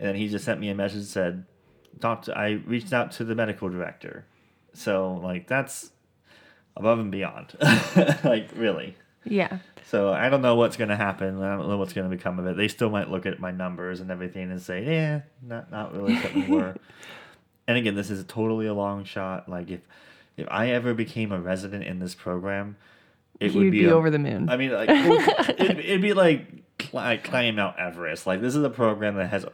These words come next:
Speaker 1: so far only taken D Os.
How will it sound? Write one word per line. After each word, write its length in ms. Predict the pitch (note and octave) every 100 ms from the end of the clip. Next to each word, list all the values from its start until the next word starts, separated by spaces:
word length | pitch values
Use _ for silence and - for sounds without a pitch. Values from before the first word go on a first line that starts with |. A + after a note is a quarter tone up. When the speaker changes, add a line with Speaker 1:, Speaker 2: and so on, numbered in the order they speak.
| -
Speaker 1:
so 240 | - A2+
far 260 | A2+ G#2 -
only 300 | G2+ G#2+ G#2
taken 440 | G2+ G2+ F#2+ F#2+
D 220 | F#2 G2 F#2
Os. 560 | F2 - E2 D#2+ -